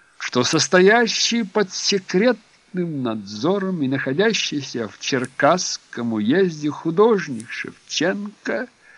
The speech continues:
вел среди служащих межигирской экономии богохульские речи. При этом Грибовский привел такой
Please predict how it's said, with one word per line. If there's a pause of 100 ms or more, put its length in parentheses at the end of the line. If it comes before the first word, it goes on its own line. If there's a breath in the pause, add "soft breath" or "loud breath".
(240 loud breath)
вел
среди
служащих (220)
межигирской
экономии
богохульские
речи. (1600 soft breath)
При
этом
Грибовский (340)
привел (180)
такой